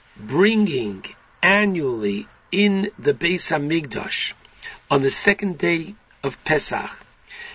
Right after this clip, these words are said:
an omer measure of barley as an expression of our appreciation to Hashem for His giving us the barley crop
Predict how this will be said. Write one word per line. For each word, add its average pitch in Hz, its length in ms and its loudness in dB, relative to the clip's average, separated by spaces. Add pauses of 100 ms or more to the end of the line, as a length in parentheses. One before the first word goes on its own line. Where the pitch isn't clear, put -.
(180)
an 139 240 2 (140)
omer 185 720 2 (220)
measure 151 720 0
of 110 220 -6
barley 135 760 2 (880)
as 135 180 2
an 139 100 4
expression 139 960 0 (800)
of 123 160 -2
our 160 520 0
appreciation 151 1300 0 (760)
to 156 220 2
Hashem 123 720 -2 (640)
for - 200 -4
His 170 360 4
giving 151 540 0
us 147 480 -4 (300)
the 123 100 2
barley 147 540 2 (140)
crop 151 580 -2